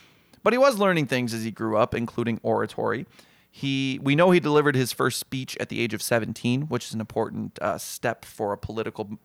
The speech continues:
figure. He was also known to have a bit of a temper. Smart and fun to be around, but get on his bad side and get ready for a tongue lashing.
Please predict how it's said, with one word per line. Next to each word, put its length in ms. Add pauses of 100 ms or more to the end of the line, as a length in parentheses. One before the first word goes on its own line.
figure. 360 (440)
He 80
was 100
also 260
known 300
to 100
have 300
a 80
bit 200
of 100
a 60
temper. 540 (680)
Smart 480
and 220
fun 240
to 60
be 140
around, 480
but 140
get 120
on 120
his 120
bad 320
side 360
and 120
get 160
ready 220
for 180
a 80
tongue 380
lashing. 500